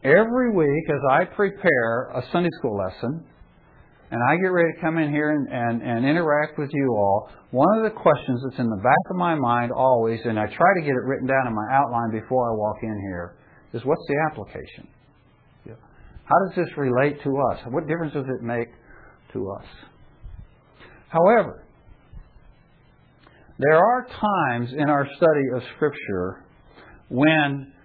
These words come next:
Speaker 1: we encounter passages that are so difficult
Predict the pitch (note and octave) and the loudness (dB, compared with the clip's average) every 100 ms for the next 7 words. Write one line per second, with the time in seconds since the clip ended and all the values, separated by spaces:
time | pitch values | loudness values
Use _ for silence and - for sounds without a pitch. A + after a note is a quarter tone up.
0 | - - C#3 C#3+ C3 - G3+ A3+ G#3 - | -12 0 4 4 0 0 2 2 -2 2
1 | F3+ F3+ E3+ C3+ B2+ A2 B2 A#2+ A2 - | 2 2 -2 -4 -4 -2 0 0 -2 -6
2 | - - - G3+ A3 A3 G#3+ G#3 - - | -16 -6 2 4 4 2 0 -6 -18 -20
3 | _ _ _ _ _ _ _ _ - B2+ | _ _ _ _ _ _ _ _ -16 -12
4 | A2+ D#3+ F3+ C#3 - - - | 4 4 6 0 -4 -10 -12